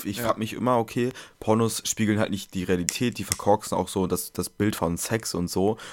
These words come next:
Speaker 1: Und ich denk
Speaker 2: Mhm.
Speaker 1: mir so, so ein Porno, der so ein bisschen realistisch ist, weil wir suchen ja diese Realist-, diese realistischen Ansätze im Porno sucht man ja irgendwie, um geil zu
Speaker 2: Ja.
Speaker 1: werden. Aber wenn, wenn ich da irgendwie in so einem, in so einem Raum komme, wo, wo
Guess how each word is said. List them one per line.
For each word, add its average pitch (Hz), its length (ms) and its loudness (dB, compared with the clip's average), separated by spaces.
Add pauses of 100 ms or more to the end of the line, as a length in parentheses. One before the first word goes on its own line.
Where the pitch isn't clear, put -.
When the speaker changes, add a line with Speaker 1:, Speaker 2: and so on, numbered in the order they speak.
Speaker 1:
Und 95 120 -2
ich 104 100 -2
denk 120 140 0
Speaker 2:
Mhm. 107 80 -4
Speaker 1:
mir 107 60 -2
so, 101 260 0 (160)
so 92 100 -4
ein 85 60 -2
Porno, 117 260 4
der 104 160 6
so 98 100 -2
ein 92 60 -2
bisschen - 300 -4
realistisch 107 520 0
ist, 98 160 -2 (200)
weil 87 120 0
wir 87 140 0
suchen 117 380 2
ja 107 40 4
diese 95 400 -2
Realist-, 92 540 0 (200)
diese 90 380 -4
realistischen 143 560 -2
Ansätze 117 480 2
im 98 160 0
Porno 113 420 2
sucht - 300 -6
man 82 140 2
ja 90 260 4
irgendwie, 98 340 0
um 104 120 2
geil 98 240 4
zu 120 100 -6
Speaker 2:
Ja. - 60 0
Speaker 1:
werden. 92 220 0 (220)
Aber 95 240 2
wenn, 107 180 4
wenn 110 200 4
ich - 160 -4
da 101 160 4
irgendwie 98 540 0
in 95 120 0
so 95 120 2
einem, 92 200 2 (240)
in 92 100 -2
so 92 60 0
einem 90 80 0
Raum 107 300 4
komme, 98 400 2
wo, 90 240 4 (300)
wo - 100 -10